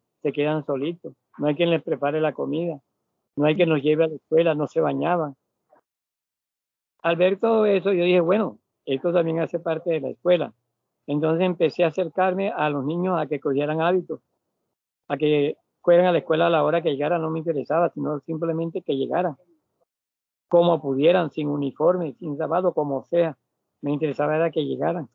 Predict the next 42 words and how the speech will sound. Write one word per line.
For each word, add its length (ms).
Y 200
allí 200
empecé 360
a 80
construir 720
un 200
proceso 400
educativo 460
con 160
ellos, 280
que 80
me 120
dio 100
dando 240
cuenta 320
que 140
todo 260
ese 480
modelo 440
de 140
escuelas 760
que 120
escriben, 680
que 80
están 200
en 100
las 120
universidades, 920
que 80
nada 380
tienen 260
que 60
ver 120
con 160
la 80
realidad. 400
A 100
veces 240
no 140
son 180
ni 120
aplicables, 600